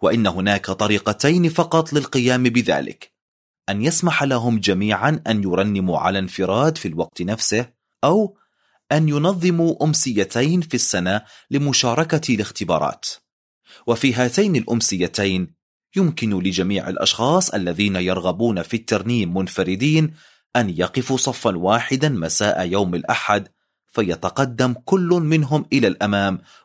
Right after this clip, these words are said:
ويرنم بيتا واحدا من أي ترنيمة يرغب فيها إلى أن يرنموا جميعاً. وهو يقول إنهم كانوا جميعاً يرنمون في مساء يوم أحد واحد.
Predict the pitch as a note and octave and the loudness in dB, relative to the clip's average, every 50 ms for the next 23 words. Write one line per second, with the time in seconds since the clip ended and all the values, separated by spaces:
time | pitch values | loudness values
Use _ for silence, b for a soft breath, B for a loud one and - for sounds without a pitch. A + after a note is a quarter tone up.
0 | b - - - G2 F#2+ F#2 G#2 A2+ A2 G2 F#2+ F#2 F2+ E2+ D#2 A2+ D3+ E3+ E3 | b -2 -2 0 0 0 0 0 0 0 0 0 0 0 0 2 2 2 0 0
1 | E3 F3+ E3 D#3 C3 G#2+ G2+ B2+ D#3 F#3 E3 - - A2 F#2+ F#2+ G2 A2 A2+ G2 | 0 0 2 2 2 2 2 2 2 2 2 0 -4 -2 0 0 0 2 0 0
2 | F2+ F2+ E2 - - A#2+ A2 F#2 F#2+ F#2 - G2+ F#2 F#2+ G#2 G#2+ G2+ F#2 F#2+ F#2+ | -2 -4 -6 -4 -4 -4 0 0 -2 0 0 -2 -2 0 0 0 2 2 2 0
3 | F#2+ F2 b b b b b - G2 A2 G#2+ G#2 F2+ F2+ F2+ D#2 F2+ F2+ - - | 0 -2 b b b b b 0 0 2 2 2 2 0 2 2 0 -2 0 0
4 | B2 G#2 F2+ F#2 F#2 F#2 F2+ - - - G#2 G2 F#2 F2+ - - G#2 G#2+ G2+ F#2 | 0 0 2 2 2 2 0 -2 -2 -2 0 0 2 0 0 0 -2 -2 0 0
5 | F2 E2+ F2+ F#2 F2+ F2+ F2 F2+ F2+ F2+ E2 G2 G2 C3 B2+ F#2 D2 E2 D#2 - | 0 0 0 0 0 0 0 0 0 0 0 0 0 2 0 0 -2 -4 -6 -8
6 | - - _ _ _ _ _ B B B B B B B B B B2 A#2+ - C#3 | -14 -20 _ _ _ _ _ B B B B B B B B B 0 0 0 0
7 | C#3 A2 F2+ E2+ E2 D#2 - - C#3+ C#3+ C3 B2+ B2 B2+ B2 B2 - _ _ - | 0 0 2 2 0 -2 0 0 2 4 4 4 4 2 0 -2 -8 _ _ -2
8 | A#2 A2 G2+ F#2+ F2 F#2 F#2+ F#2+ F#2 - A#2 A2 G#2 F#2 F2+ F2 D#2+ F#2 F#2 G#2+ | 0 2 2 2 0 0 -2 -4 -2 -2 0 0 0 0 0 0 0 0 2 2
9 | C#3+ D#3+ E3 C#3 D3 E3+ D#3 B2 A2 A2 A#2 A#2 G#2+ F#2+ F#2 F#2 G2+ G#2 G2+ G2 | 2 2 2 2 0 0 0 0 0 0 2 2 0 0 0 0 2 2 0 0
10 | G2 G2 F#2+ - _ _ - - A#2+ G#2 E2+ E2 - - - G2 G2 - - G2 | -2 -4 -6 -10 _ _ -6 -4 -2 -2 0 0 0 0 2 2 0 0 -2 -4
11 | F2 F2+ F2 F2 E2+ E2+ E2+ - F2 E2+ - - - F2+ F#2 A#2+ A2+ F2 D2+ C#2+ | -4 -2 -2 -2 -2 -4 -4 -4 -4 -4 -2 -4 -4 -2 -2 -2 0 0 0 -2
12 | - - C#2 A1+ - _ | -2 -4 -10 -12 -16 _